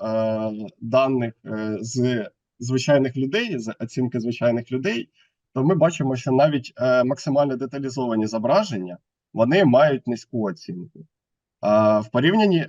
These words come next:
з наступним алгоритмом, е, який поки монотонно зростає, то зі збільшенням деталей у нас більша оцінка, і, е, ми якраз таки, е,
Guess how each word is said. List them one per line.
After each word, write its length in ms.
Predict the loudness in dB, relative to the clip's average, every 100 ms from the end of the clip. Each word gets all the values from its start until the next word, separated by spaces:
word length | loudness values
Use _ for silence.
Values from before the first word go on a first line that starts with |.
| -8
з 140 | -4
наступним 520 | -4 -2 -4 0 0
алгоритмом, 640 | 0 -2 -2 -4 -2 -4 -4 -2
е, 300 | 0 2 0
який 220 | -2 -4
поки 440 | -6 -4 0 2 2
монотонно 500 | 2 0 0 0 0
зростає, 680 | -4 -8 -4 -2 -2 -4 -10 _ -10
то 300 | -4 -2 -2
зі 160 | -4 -4
збільшенням 540 | -4 -6 -4 -2 0
деталей 400 | -2 -8 -6 -2
у 40 |
нас 260 | -2 -6 -8
більша 400 | -4 -2 -2 -4
оцінка, 640 | -4 -8 -8 -6 0 0 -2 _ _ _ -2
і, 240 | 2 4
е, 840 | 2 2 4 6 6 6 4 2 -2 _ _ _ _ _ _
ми 220 | -2 0 0 0
якраз 360 | -6 -2 -2 -2
таки, 200 | -6 -2
е, 160 | -2